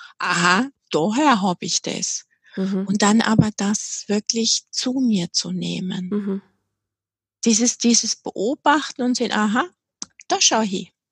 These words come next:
Speaker 1: da ist es also her."
Speaker 2: Ja.
Speaker 1: <laughs> Und es aber nicht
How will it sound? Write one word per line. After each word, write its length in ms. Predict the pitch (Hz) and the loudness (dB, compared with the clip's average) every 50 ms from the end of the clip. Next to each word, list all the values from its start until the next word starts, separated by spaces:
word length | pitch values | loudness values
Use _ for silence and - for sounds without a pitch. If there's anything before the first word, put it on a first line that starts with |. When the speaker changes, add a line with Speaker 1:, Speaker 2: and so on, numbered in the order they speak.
| _ _ | _ _
Speaker 1:
da 100 | - - 202 | -2 0 2
ist 240 | - 262 233 - - | 2 0 -2 -2 -4
es 120 | 180 180 - | -6 -6 -6
also 300 | - 180 175 - - 175 | -6 -6 -6 -6 -8 -8
her." 260 | 185 190 190 170 190 208 - - - - - - 226 | -4 -4 -2 0 2 0 0 0 -4 -6 0 2 2
Speaker 2:
Ja. 160 | 254 269 269 240 - - - 320 | 4 4 2 2 2 2 0 2
Speaker 1:
<laughs> 1300 | 240 214 190 - - - - - 269 - - 302 - - - 285 - - - - - - - - - - - | 4 4 4 4 2 2 2 2 2 2 2 0 0 2 0 -2 -2 -2 -2 0 2 2 2 2 0 0 0
Und 240 | - 240 262 - - | 2 2 2 2 2
es 200 | 269 277 - - | 0 0 0 0
aber 320 | 226 247 277 - 311 294 | 0 2 2 2 2 4
nicht 460 | 285 294 294 302 311 311 - - - | 4 4 6 6 4 4 2 0 -2